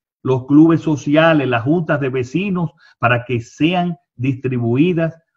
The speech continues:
verdaderamente a los que más lo necesiten. En las peores circunstancias, surge en todos la voluntad de asumir responsabilidades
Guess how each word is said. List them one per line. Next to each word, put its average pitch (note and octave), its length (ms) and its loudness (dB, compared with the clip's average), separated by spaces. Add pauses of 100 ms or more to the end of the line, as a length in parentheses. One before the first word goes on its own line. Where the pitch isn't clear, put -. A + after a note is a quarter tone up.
(140)
verdaderamente B2 1200 -2 (180)
a G2 120 -6
los G#2 140 -4
que G2 140 -8
más G2+ 180 -6
lo G2 100 -8
necesiten. F2 640 -14 (1900)
En G2 100 -10
las G2 100 -10
peores A#2 380 -6
circunstancias, A#2 760 -8 (360)
surge B2 340 -4
en F#2 220 -8
todos B2+ 280 -4
la G2+ 80 -4
voluntad F#2+ 460 -8
de A#2 100 -10
asumir A2 360 -6
responsabilidades G2+ 1000 -8